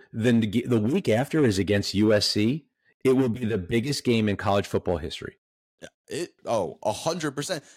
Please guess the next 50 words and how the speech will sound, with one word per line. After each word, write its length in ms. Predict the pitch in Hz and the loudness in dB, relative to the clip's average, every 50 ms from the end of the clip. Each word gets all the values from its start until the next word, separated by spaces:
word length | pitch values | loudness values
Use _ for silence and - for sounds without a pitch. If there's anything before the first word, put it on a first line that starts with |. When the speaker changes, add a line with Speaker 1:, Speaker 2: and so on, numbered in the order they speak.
| _ | _
Speaker 2:
You 100 | - 185 | -8 -6
know, 140 | 254 440 453 - - - - | -4 -4 -4 -6 -8 -12 -8
Speaker 1:
Yeah. 80 | - - | -8 -4
Speaker 2:
three 360 | 156 160 170 185 208 247 - _ _ _ _ _ _ _ _ _ | -4 -4 -4 -4 -6 -8 -10 _ _ _ _ _ _ _ _ _
out 220 | 143 151 156 156 | -4 -2 0 0
of, 220 | 160 151 147 135 - _ _ - | 0 0 -2 -4 -12 _ _ -12
eh, 80 | 120 - - - - - | -12 -12 -12 -12 -6 -2
or, 140 | 135 135 120 | -2 0 0
or, 220 | 95 120 123 117 | 0 0 0 0
or 180 | - - 117 113 | 0 -2 -2 -4
three 380 | 110 - - 143 147 156 180 196 | -4 -8 -12 -8 -6 -4 -2 -2
out 120 | 190 180 | -2 -2
of 100 | 170 151 | -4 -4
the 320 | 143 143 139 135 135 123 - - - | -4 -2 -2 -2 -2 -4 -6 -12 -16
top 300 | - - 131 147 - - | -10 -6 -6 -6 -6 -8
five 440 | - - 139 123 127 131 139 135 127 _ _ _ _ | -8 -6 -4 -2 -2 -4 -6 -8 -12 _ _ _ _
most 320 | 117 127 135 131 117 - | -4 -2 -2 -2 -4 -4
watched 320 | 110 113 123 143 - - - | -4 -4 -4 -4 -4 -8 -8
college 260 | - 147 139 139 - | -4 -4 -4 -4 -4
football 280 | - 139 127 - 143 135 | -8 -8 -4 -4 -6 -4
games 220 | 131 131 123 117 | -4 -6 -6 -4
in 60 | 117 | -4
all 120 | 127 123 123 | -4 -4 -4
t-, 120 | - - - _ | -6 -12 -8 _
of 100 | 117 117 107 | -4 -2 0
all 140 | 117 127 131 | 0 -2 -2
time 320 | - 120 107 117 131 143 | -4 -6 -6 -6 -4 -4
have 140 | 135 113 95 | -4 -4 -4
Speaker 1:
Yes. 60 | 87 | -4
Speaker 2:
been 260 | 98 113 127 131 123 | -6 -6 -6 -4 -2
Speaker 1:
Or 60 | 107 | -2
the 60 | 95 85 | 0 0
Speaker 2:
these 100 | 101 - | -2 -2
Speaker 1:
three 200 | - - 101 82 | -2 -4 -4 -4
Speaker 2:
three 60 | - - | -2 -4
Speaker 1:
Colorado 260 | - - 92 90 90 | -2 -2 -2 -2 -2
games. 40 | - | 0
Speaker 2:
Colorado 500 | 123 127 127 117 107 101 101 113 127 135 | 0 0 2 0 0 0 0 -2 -2 -4
games. 300 | - 160 170 175 180 - _ - | -4 -6 -8 -10 -14 -16 _ -14
Is 120 | 143 135 | -10 -8
that 180 | - 220 - 403 | -6 -6 -6 -6
not 160 | 349 349 349 | -6 -6 -6
the 60 | 262 | -4
most 240 | 220 220 220 - - | -4 -4 -4 -4 -2
ridiculous 480 | 175 143 - 139 143 - 170 165 156 | -4 -2 0 0 0 -2 -2 -4 -4
thing 140 | - 160 160 | -6 -6 -6
you've 100 | 156 135 - | -4 -6 -4
ever 260 | - 127 135 147 135 120 | -4 -4 -2 0 -2 0
Speaker 1:
It's, 100 | 113 117 | 0 0
Speaker 2:
heard? 220 | 117 143 185 240 | 0 -2 -2 -4